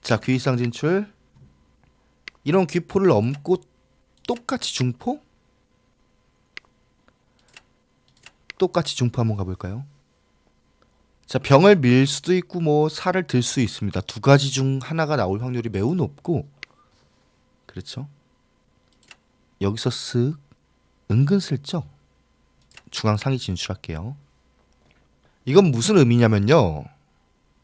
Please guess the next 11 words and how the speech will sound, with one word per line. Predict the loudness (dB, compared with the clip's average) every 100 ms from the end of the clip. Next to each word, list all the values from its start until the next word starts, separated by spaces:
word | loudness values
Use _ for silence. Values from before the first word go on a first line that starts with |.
| _ _ _ _
노림수를 | 2 6 6 6 6 4 6
간다라는 | 2 0 -2 -2 -4
거, | -2
노림수. | 0 2 0 -6 -12 _ _ _ _ _ _ _ _ _ _ _
농포전을 | 4 4 4 0 2 4 2
통해서 | -2 -4 -2 -4
한 | -4 -6 -4
차를 | -2 -2
잡을 | -2 -4 -4
수 | -4 -6
없을까? | -6 -8 -8 -8 0 0